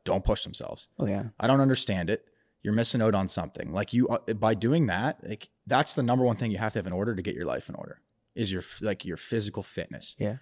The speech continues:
Speaker 1: Once you do that, man, you unlock new mental ability where, like, "I can push through this, I can get through this." And I just believe everyone it sucks maybe, and people are like, "Oh, I don't like running," but trust me, if you start running, run for two months, tell me how you feel.
Speaker 2: Well,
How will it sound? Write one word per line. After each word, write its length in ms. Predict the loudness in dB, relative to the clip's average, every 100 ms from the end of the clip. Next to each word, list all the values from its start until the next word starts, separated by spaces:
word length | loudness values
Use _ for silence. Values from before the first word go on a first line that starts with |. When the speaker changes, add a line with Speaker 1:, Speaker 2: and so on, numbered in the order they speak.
| _
Speaker 1:
Once 200 | 2 2
you 60 | 0
do 80 | 0
that, 140 | 0
man, 160 | 0 0
you 80 |
unlock 420 | -2 0 0 0 0
new 180 | -2
mental 360 | 0 0 0 -2
ability 400 | -2 -2 -2 -6
where, 140 | -6
like, 160 | -6 -8 _ _ _ _ _ _ -6
"I 100 | -6
can 140 | -2
push 180 | -4 -2
through 120 | -4
this, 140 | -4 -2
I 120 | -2
can 120 | -2
get 160 | -6 -6
through 140 | -6
this." 180 | -4 -2
And 100 | -2
I 140 | -2
just 140 | -2 -2
believe 160 | -6 -2
everyone 540 | -2 2 2 2 -2 -6 _ _ -8
it 140 | -2
sucks 440 | 2 4 2 0 -2
maybe, 360 | -2 -2 -4
and 120 | -4 -2
people 180 | -2
are 40 | -2
like, 120 | -2
"Oh, 60 | -2
I 60 |
don't 120 | 0
like 160 | -2 -2
running," 220 | 0 0
but 180 | -2 -6 _ _ _ _ _ _ _ -4
trust 320 | 2 2 2
me, 80 | -4
if 120 | -2
you 100 | 0
start 340 | 2 2 2 2
running, 360 | 0 0 0
run 180 | 2 0
for 120 | 0
two 140 | 0 2
months, 340 | 2 0 -6
tell 140 | -2 -2
me 80 |
how 60 | -2
you 80 | -4
feel. 220 | -8 -14 -16 -20 -2
Speaker 2:
Well, 160 | -2